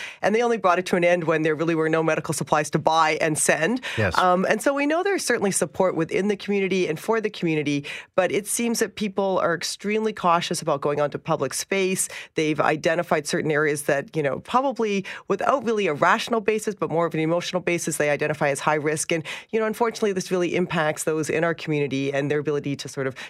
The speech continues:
Speaker 1: you know, run their businesses, their livelihood, and really to support their working and their staff.
Speaker 2: Well, yeah, of course. And I mean, uh, Chinatown, you're talking about it, it's, it's, it's, it's, it's kind of a slow time right now. And so this is, this is really hitting hard.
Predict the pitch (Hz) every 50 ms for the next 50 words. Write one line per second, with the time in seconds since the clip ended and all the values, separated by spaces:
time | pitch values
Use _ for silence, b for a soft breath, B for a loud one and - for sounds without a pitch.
0 | B _ 180 170 139 160 151 151 156 151 - 151 147 - - 143 135 - - 139
1 | 139 135 - 143 143 135 143 - 160 165 156 - 143 196 220 277 269 - 180 -
2 | - 147 - 175 165 156 - 147 131 123 139 151 147 - 156 143 131 117 127 123
3 | - - - 123 131 123 120 113 - - _ - 165 202 214 208 180 156 - -
4 | 196 220 196 - - 151 151 151 - 147 156 156 156 156 156 - 135 147 143 143
5 | 143 - 147 139 - 175 180 175 - 165 156 151 135 123 - 165 180 - 175 143
6 | 131 123 123 123 120 113 - - B B B B B B - 139 131 - - -
7 | - 156 143 - - - - 135 117 - - - 147 135 135 143 139 - - -
8 | 190 190 160 151 - - - 156 160 170 170 170 175 - 165 156 156 160 156 156
9 | 156 147 - 143 131 135 139 139 127 117 135 143 160 180 180 156 127 110 139 139
10 | 151 - - 165 135 147 160 - - 165 127 139 147 139 135 113 131 127 123 117
11 | 123 156 190 175 101 82 -